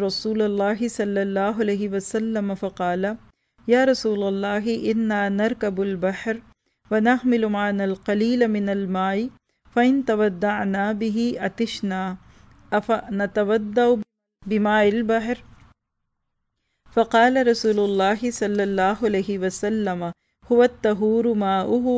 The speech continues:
والحل میتتہ." ایک شخص نے رسول اللہ سے سوال کرتے ہوئے عرض کیا،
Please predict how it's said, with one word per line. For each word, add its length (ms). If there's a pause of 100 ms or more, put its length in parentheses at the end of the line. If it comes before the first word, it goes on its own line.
والحل 760
میتتہ." 680 (1040)
ایک 180
شخص 280
نے 80
رسول 320
اللہ 260
سے 140
سوال 420
کرتے 360
ہوئے 160
عرض 200
کیا، 320